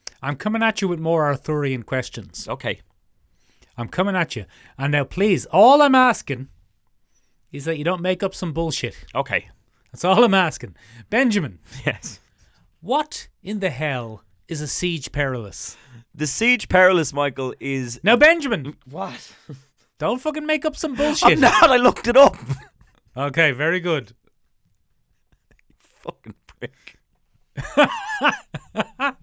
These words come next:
Speaker 1: It's a good podcast dynamic.
Speaker 2: The siege perilous, Michael, is the empty seat left at the round table for the knight who finally completes the quest for the Holy Grail.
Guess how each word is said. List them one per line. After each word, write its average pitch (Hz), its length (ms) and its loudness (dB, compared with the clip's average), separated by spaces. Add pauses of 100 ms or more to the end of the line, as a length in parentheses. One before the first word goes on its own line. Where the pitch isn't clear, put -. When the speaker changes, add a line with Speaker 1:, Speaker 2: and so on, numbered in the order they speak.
(420)
Speaker 1:
It's 160 540 -8
a 254 40 -16
good 320 160 -4
podcast 240 460 -4
dynamic. 156 360 -10 (840)
Speaker 2:
The 170 100 -4
siege 220 480 -6
perilous, 185 440 2
Michael, 147 480 -2
is 143 180 -6
the 147 240 -6
empty 202 400 -4
seat 165 480 -6
left 139 280 0
at 131 80 -12
the 127 120 -8
round 135 360 -2
table 127 480 -2 (220)
for 123 160 -8
the 127 100 -4
knight 151 460 4
who 143 180 -8
finally 160 580 -2
completes 135 560 -10
the 123 120 -14
quest 131 400 -2
for 117 100 -16
the 107 120 -4
Holy 110 260 -2
Grail. 98 300 -6